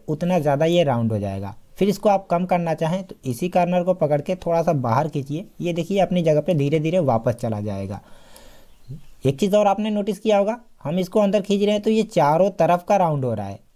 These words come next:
अगर आप चाहते हैं कि सिर्फ एक तरफ का हो, बाकी तीन तरफ का ना हो,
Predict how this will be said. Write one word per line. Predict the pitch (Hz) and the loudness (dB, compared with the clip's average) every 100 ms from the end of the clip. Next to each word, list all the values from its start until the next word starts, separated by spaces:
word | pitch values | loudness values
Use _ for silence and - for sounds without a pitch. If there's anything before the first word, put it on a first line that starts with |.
| _ | _
अगर | 120 127 | -4 0
आप | 135 160 | 0 0
चाहते | 196 185 202 | 0 0 0
हैं | 202 | -2
कि | 202 | -2
सिर्फ | 202 220 - 147 | 0 0 -2 -2
एक | 147 165 | 0 2
तरफ | 202 196 196 | 2 2 2
का | 190 | 2
हो, | 180 226 - - - | 0 -2 -12 -20 -12
बाकी | 110 120 131 185 | -2 0 0 -2
तीन | 208 202 | -2 0
तरफ | 180 180 | 2 2
का | 185 | 0
ना | 185 175 | 0 0
हो, | 170 214 | 0 -2